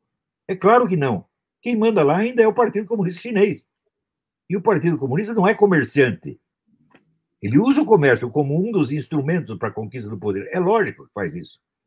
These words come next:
Você vê, me mostre algum país que tenha ficado rico comerciando com a China.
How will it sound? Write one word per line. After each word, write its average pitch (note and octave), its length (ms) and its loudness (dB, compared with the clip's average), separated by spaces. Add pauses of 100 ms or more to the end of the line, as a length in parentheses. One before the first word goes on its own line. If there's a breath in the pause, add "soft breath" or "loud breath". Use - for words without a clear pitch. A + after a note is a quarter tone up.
(880)
Você G3+ 240 4
vê, C3+ 260 2 (640)
me F#3 120 4
mostre A3 320 4
algum G3+ 260 2
país D#3+ 320 4
que D3 120 -2
tenha D3 180 0
ficado C3+ 340 0
rico C#3 300 0
comerciando A#2+ 460 -2
com A#2+ 80 -4
a G2 80 0
China. - 340 -12